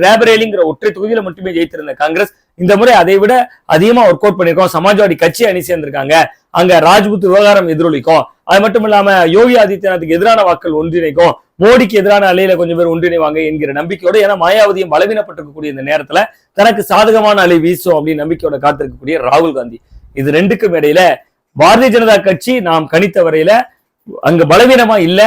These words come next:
வழக்கம் போல ஒரு அறுபத்தி நான்கு, அறுபத்தைந்து தொகுதிகள் அவர்கள் வருவதற்கு முயற்சித்தாலும் கூட ஒரு அறுபது தொகுதிகள் வரையிலும் பாஜக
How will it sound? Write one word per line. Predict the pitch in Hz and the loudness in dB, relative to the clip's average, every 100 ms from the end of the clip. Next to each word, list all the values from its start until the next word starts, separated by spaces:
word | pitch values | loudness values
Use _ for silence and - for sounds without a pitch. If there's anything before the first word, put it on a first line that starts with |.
| 247 - _ - | 0 -6 _ 0
வழக்கம் | 165 208 262 226 | 0 2 2 2
போல | 247 269 233 | 4 4 4
ஒரு | 202 | 4
அறுபத்தி | 180 190 180 | 4 2 0
நான்கு, | 180 170 | -2 0
அறுபத்தைந்து | 156 160 156 143 | -2 -2 -6 -2
தொகுதிகள் | 175 226 214 170 | 0 2 2 0
அவர்கள் | 143 160 160 143 | 0 0 0 -2
வருவதற்கு | 139 190 190 170 151 | 0 2 0 -2 -2
முயற்சித்தாலும் | 160 170 175 156 143 139 | -2 -2 -4 -4 -4 0
கூட | 208 220 - _ - | 0 0 -4 _ -4
ஒரு | 214 | 2
அறுபது | 214 226 254 220 | 4 4 4 4
தொகுதிகள் | 202 247 254 208 | 2 2 2 2
வரையிலும் | 202 226 254 196 | 2 2 0 2
பாஜக | 190 196 190 | 2 2 0